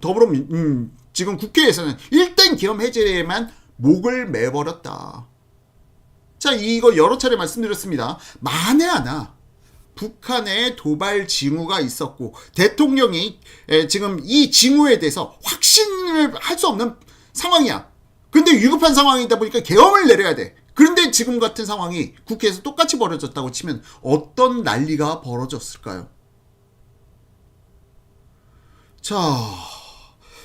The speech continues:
상당히, 상당히 지금, 어, 상황이 완전히 급반전이 가능할 것 같아요. 만에 하나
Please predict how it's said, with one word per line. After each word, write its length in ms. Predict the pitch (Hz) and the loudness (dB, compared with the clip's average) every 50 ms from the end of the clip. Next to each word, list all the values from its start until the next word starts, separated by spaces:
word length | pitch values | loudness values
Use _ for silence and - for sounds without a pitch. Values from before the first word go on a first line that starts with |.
| _ - | _ -18
상당히, 1000 | - - - 277 285 269 311 294 254 196 156 131 120 127 175 262 320 359 - - | -14 -4 0 0 0 2 2 0 2 2 2 2 2 2 2 2 0 0 -2 -12
상당히 720 | - - - 277 277 269 254 220 170 147 147 180 262 294 262 | -14 -6 -2 -2 0 0 0 2 2 2 4 4 2 0 0
지금, 640 | - - 208 185 196 165 156 175 233 302 359 - - _ _ _ _ _ _ _ _ _ _ _ _ _ - | 0 -4 -6 -2 -2 -2 0 0 0 0 -2 -2 -10 _ _ _ _ _ _ _ _ _ _ _ _ _ -4
어, 260 | 170 180 175 175 175 170 | -2 0 0 0 0 -2
상황이 800 | 151 - - 294 302 320 311 269 240 180 170 196 269 320 - - - - - - | -8 -6 -2 0 2 4 4 2 2 0 0 0 0 -2 -2 -4 -20 -20 -12 -2
완전히 460 | - 139 190 254 285 339 339 311 233 | 0 2 4 4 4 4 2 0 0
급반전이 720 | - 240 - - _ _ - 392 392 381 370 381 359 339 294 | -2 -4 -6 -6 _ _ 0 0 0 2 2 2 2 2 4
가능할 340 | 247 233 240 240 233 220 | 2 2 2 2 0 0
것 80 | 220 226 | 2 2
같아요. 560 | 220 214 - 190 160 131 120 135 190 320 311 - - - - | 2 2 2 0 0 2 2 2 0 -2 -4 -8 -18 -14 -4
만에 380 | 135 151 196 247 294 311 330 | -2 2 4 6 6 6 6
하나 480 | 330 330 269 254 254 214 113 92 - _ | 4 4 4 2 0 0 0 -2 -8 _